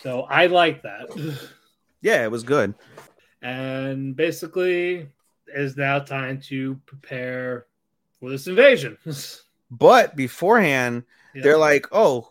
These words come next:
Speaker 2: who's this girl?" They ask, like, "Who's the girl?" They're like, "Oh, I found her. She's, like, from this, like, the mud village or something."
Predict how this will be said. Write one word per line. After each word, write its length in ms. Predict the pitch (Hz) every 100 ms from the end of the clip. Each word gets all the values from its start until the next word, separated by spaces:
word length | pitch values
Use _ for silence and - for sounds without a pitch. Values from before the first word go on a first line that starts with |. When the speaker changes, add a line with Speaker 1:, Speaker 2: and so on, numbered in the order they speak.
| - _ _ _
Speaker 2:
who's 220 | - 170
this 140 | 160
girl?" 460 | 131 143 147 95 95 _
They 100 | 123
ask, 240 | 131 131 127
like, 80 | 113
"Who's 160 | 139
the 100 | 139
girl?" 220 | 120 170
They're 100 | 123
like, 140 | 120 123
"Oh, 120 | 202
I 100 | 180
found 320 | 151 175 175 170
her. 280 | 165 165 151
She's, 240 | 165 151
like, 160 | 147 143
from 220 | 147 143
this, 200 | 131 -
like, 200 | 123 -
the 80 | 113
mud 260 | 113 131
village 460 | 123 123 123 120 120
or 80 | 110
something." 420 | 123 117 120